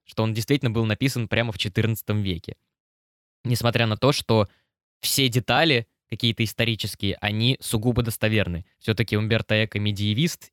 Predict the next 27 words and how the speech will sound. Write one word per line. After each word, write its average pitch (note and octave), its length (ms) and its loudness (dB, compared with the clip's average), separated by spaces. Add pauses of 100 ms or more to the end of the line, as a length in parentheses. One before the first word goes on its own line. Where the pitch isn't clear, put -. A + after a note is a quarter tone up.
и A2+ 280 2 (240)
прекрасно A2+ 500 0
разбирается G#2+ 600 0
в F#2+ 400 -2 (300)
эпохе G#2 340 -2
Средневековья. G#2 760 0 (360)
Он A#2 140 -4
даже A#2 180 0
говорил, A2+ 380 0
что G#2 440 -4 (340)
современность A#2+ 800 -2
он A2 160 -2
знает G#2+ 480 0 (580)
по A2 340 2 (180)
экрану A2 380 0
телевизора, A2+ 680 0 (380)
а A#2 120 0
Средневековье A2+ 920 2 (340)
просто A#2+ 300 2
видел A2+ 220 2
собственными G#2 540 -2
глазами. F#2+ 520 -2 (220)
Вот A2 180 2
настолько A2 460 -2
он G#2 280 -8
<laughs> - 40 -20
хорош. - 540 2